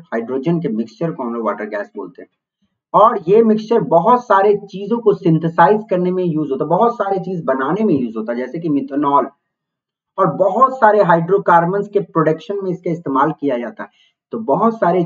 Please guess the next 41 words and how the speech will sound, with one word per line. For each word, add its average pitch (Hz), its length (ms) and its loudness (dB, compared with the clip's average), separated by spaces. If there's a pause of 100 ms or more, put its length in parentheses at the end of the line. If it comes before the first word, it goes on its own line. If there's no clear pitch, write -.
चीजें 185 340 -2
इससे 170 380 0
synthesize 151 840 0
की 160 180 -4
जाती 139 360 -2
है, 156 140 -4
बनाई 170 440 2
जाती 131 340 -2
है, - 160 -6
इसलिए 196 260 0
इसको 202 200 -2
हम 165 120 0
लोग 165 180 -2 (440)
कभी 151 260 -2
काल 160 200 2
synthesis 165 680 -2
gas 143 320 2
या 156 80 0
सिन 233 540 2
gas 123 340 0
भी 123 100 -4
बोलते 101 220 -8
हैं। 117 80 -10
Synthesis 143 480 -6
से 165 80 -10
sin 220 360 0
word 131 260 2
use 113 220 -6
कर 120 120 -4
लेते 117 240 -4
हैं, 202 120 -4 (280)
तो 135 60 -8
sin 214 420 4
gas 110 320 2
बोलते 92 320 -14
हैं। - 80 -20 (800)
ओके, 151 240 -2 (460)
और 147 280 4 (120)
यदि 170 340 0 (100)
आप - 380 2
कोयला, 196 420 6